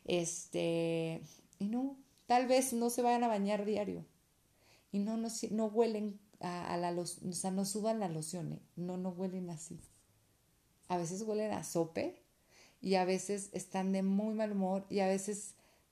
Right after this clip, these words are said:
tragan de a madre y, y, y no, no están lindos todo el tiempo. ¿Ubicas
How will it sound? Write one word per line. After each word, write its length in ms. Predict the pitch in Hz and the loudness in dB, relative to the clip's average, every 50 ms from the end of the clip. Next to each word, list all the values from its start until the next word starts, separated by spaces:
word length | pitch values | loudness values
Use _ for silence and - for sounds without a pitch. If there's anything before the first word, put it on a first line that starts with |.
| _ _ - | _ _ 0
tragan 540 | - 208 202 202 196 190 208 214 220 220 | 2 4 4 4 4 4 2 2 0 0
de 60 | 202 180 | 0 0
a 100 | 151 147 | 0 0
madre 500 | 160 170 185 196 202 208 202 240 311 440 427 - - | 0 0 0 0 0 -2 -2 -4 -6 -8 -10 -14 -12
y, 520 | - 185 185 180 175 175 170 170 160 156 - | -8 -8 -6 -6 -6 -6 -6 -8 -8 -10 -10
y, 680 | 165 165 165 165 160 160 160 156 156 156 147 - - - - | -10 -8 -8 -6 -6 -6 -4 -4 -4 -6 -6 -10 -12 -12 -12
y 420 | 160 160 156 156 156 156 156 151 - 165 | -10 -8 -6 -6 -4 -6 -6 -6 -8 -8
no, 360 | 170 190 202 202 208 208 202 | -8 -8 -6 -8 -8 -8 -8
no 140 | 202 214 214 | -8 -8 -8
están 460 | 208 208 - - 226 220 220 220 214 | -8 -8 -8 -6 -6 -6 -4 -6 -6
lindos 560 | 196 202 208 214 202 190 - - - - - - | -4 -4 -4 -6 -6 -6 -6 -6 -6 -6 -6 -6
todo 140 | 175 170 | -8 -8
el 120 | 165 151 147 | -8 -8 -10
tiempo. 320 | - 156 156 151 151 - - - - - - - - - - - - - - - - - - _ _ _ _ _ _ _ _ _ _ _ _ _ _ _ _ _ _ _ _ _ _ | -12 -12 -12 -12 -14 -16 -20 -20 -20 -20 -20 -20 -20 -18 -18 -18 -18 -18 -20 -20 -20 -20 -20 _ _ _ _ _ _ _ _ _ _ _ _ _ _ _ _ _ _ _ _ _ _
¿Ubicas 720 | - 208 220 208 220 196 202 233 226 233 220 - - - | -2 0 0 2 0 0 2 2 2 2 2 -2 -6 -10